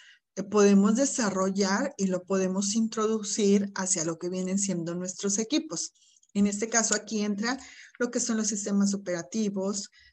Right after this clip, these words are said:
aquí entran, eh, los diferentes tipos de paquetes que nosotros manejamos, como por decir el Office, eh, los programas de contabilidad,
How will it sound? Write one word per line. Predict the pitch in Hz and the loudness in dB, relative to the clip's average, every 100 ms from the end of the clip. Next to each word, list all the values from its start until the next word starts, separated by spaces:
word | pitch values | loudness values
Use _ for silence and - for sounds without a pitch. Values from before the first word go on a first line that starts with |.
| _ | _
aquí | 214 202 214 226 | -4 -2 0 2
entran, | 208 202 208 208 208 202 | 2 2 0 0 -4 -4
eh, | 196 185 | 0 0
los | 190 202 | 2 2
diferentes | 202 214 208 202 - | 2 0 0 0 -2
tipos | 202 208 208 | -4 -4 -2
de | 185 | -2
paquetes | - - 208 196 170 160 | -4 -4 -2 -2 -4 -8
que | - 196 | -4 0
nosotros | 196 202 202 196 208 | 2 0 0 -2 0
manejamos, | 190 180 - 190 185 170 180 190 | -2 -4 -4 -2 0 -2 -8 -8
como | - 180 175 | -8 -8 -4
por | 185 180 | -4 -4
decir | 175 - 185 | -4 -4 -2
el | 165 170 | -2 0
Office, | 190 185 180 180 - - - - _ | -2 -4 -8 -8 -10 -14 -20 -20 _
eh, | 208 202 196 190 190 - - | -2 2 4 4 0 -6 -10
los | 185 196 202 | -2 2 2
programas | 202 220 220 214 202 | 0 0 0 2 2
de | 185 | 0
contabilidad, | - 170 170 165 165 170 185 185 175 170 | -2 -8 -6 -6 -6 -6 -4 -2 -2 -4